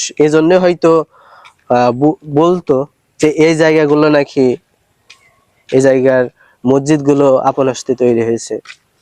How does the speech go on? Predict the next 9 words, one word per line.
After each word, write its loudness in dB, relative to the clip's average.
কিন্তু -2
originally 0
আপন -4
হস্তে -6
হয়েছে 2
কিনা -2
সেটা -2
মহান 0
আল্লাহ -2